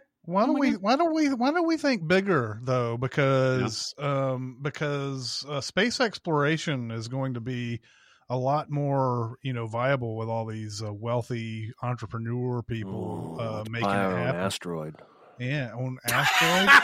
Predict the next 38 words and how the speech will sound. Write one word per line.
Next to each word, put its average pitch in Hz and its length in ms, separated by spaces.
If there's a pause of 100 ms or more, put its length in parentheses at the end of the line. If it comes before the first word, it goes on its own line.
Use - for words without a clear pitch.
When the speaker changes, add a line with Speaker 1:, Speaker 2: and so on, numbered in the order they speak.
Speaker 2:
<laughs> - 120
Speaker 1:
own, 151 320 (180)
own 160 360
planet. 151 840 (600)
Um, 131 840 (400)
as, 151 260
and, 151 300
and 151 160
there 151 100
are, 139 280
there 151 180
are 139 140
all 147 200
sorts 170 380
of, 151 220
like, 147 260 (160)
uh, 127 360 (160)
uh, 127 180
companies 151 560
building 139 500
things 139 600
that, 123 240 (100)
you 131 140
know, 117 520
make, 127 340 (200)
uh, 120 220
space 123 500
living 135 420
better 135 440
and 135 100
everything 139 420
like 139 200
that. 135 260
They're 104 140
Speaker 2:
Mm. 92 80
Speaker 1:
building, 123 360
like, 120 180
these 127 300